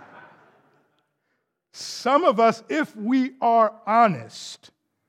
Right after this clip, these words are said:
we can be difficult to love. But yet, it is good to know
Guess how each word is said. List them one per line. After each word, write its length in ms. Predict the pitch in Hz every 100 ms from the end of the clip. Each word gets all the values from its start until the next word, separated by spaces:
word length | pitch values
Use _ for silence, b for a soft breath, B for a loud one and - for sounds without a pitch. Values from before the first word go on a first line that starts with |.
| _ _ _ _ _
we 260 | 170 262 277
can 380 | - 233 233 196
be 220 | 190 226
difficult 840 | 143 175 214 208 - 160 123 _ _ _ _ _ _ _ -
to 140 | 190
love. 380 | 190 190 123 95 - _ b b b b _ _ _ _ _ _ _ _ _ _ _ _ _ _ _ _ _ _ 190
But 120 | 190
yet, 640 | 175 220 262 214 - - _ _ _ _ _ _ _ _ _ _ _ _ _ _ _ _ -
it 120 | 226
is 160 | 214 139
good 360 | 120 226 226
to 100 | 196
know 600 | 190 185 214 185 127 113